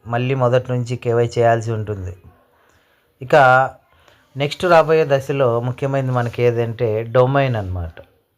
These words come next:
మరి డొమైన్ అంటే ఏంటంటే మన ఇంటికి ఒక డోర్ నెంబర్ ఎట్లుంటుందో అలాగే ఇంటర్నెట్లో మన బిజినెస్కు మన పేరుతో ఉండే ఒక డిజిటల్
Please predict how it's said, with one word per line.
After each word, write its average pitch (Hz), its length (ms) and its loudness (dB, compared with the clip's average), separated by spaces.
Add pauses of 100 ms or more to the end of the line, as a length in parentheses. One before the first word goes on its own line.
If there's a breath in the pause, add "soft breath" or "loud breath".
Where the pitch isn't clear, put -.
(140)
మరి 117 440 -4
డొమైన్ 127 320 0
అంటే 127 260 -2
ఏంటంటే 127 640 -2 (440 soft breath)
మన 139 100 -2
ఇంటికి 147 340 0
ఒక 160 100 4
డోర్ 143 300 2
నెంబర్ 156 260 0
ఎట్లుంటుందో 131 720 -2
అలాగే 139 320 2
ఇంటర్నెట్లో 156 560 -2
మన 143 200 0
బిజినెస్కు 147 800 -4
మన 127 240 0
పేరుతో 143 460 0
ఉండే 131 200 -2
ఒక 147 120 -6
డిజిటల్ 127 520 -6